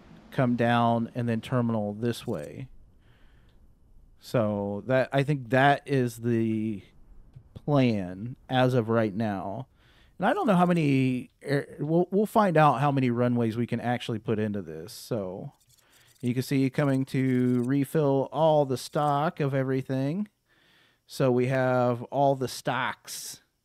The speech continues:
in place. And we're at a hundred and sixty-six thousand. So that was after our stock restocking of everything. So that's nice. Um,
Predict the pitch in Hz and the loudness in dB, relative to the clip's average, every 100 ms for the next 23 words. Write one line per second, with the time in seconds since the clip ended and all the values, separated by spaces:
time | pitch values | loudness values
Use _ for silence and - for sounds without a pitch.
0 | - 131 107 110 127 117 156 226 - - | -8 -4 -4 -4 -2 -2 -2 -6 -12 -20
1 | _ _ _ _ _ _ _ _ _ _ | _ _ _ _ _ _ _ _ _ _
2 | _ _ _ _ _ _ _ _ _ _ | _ _ _ _ _ _ _ _ _ _
3 | - 123 127 127 127 123 139 143 143 139 | -6 0 2 2 2 2 0 0 -2 -4
4 | 156 - 147 - 143 - 139 131 139 151 | -8 -8 -10 -8 -10 -6 0 2 2 0
5 | 147 147 117 131 123 135 127 143 - 131 | -4 -2 0 0 -2 -6 -4 -4 0 0
6 | 127 - 147 143 143 - - - - - | 0 -4 -4 -2 -2 -6 -20 -20 -20 -10
7 | 123 156 156 147 147 - 123 117 160 180 | -2 0 0 2 2 2 -2 -2 -4 -6
8 | _ _ _ _ _ _ 127 120 120 117 | _ _ _ _ _ _ -4 2 2 2
9 | 120 120 131 - 123 131 - 127 117 113 | 0 0 -2 -2 -2 -2 -2 -2 -2 -2
10 | 131 - - _ _ _ _ _ _ _ | -6 -10 -20 _ _ _ _ _ _ _
11 | _ - 123 120 113 113 110 107 107 117 | _ -4 0 2 2 0 0 -2 -4 -8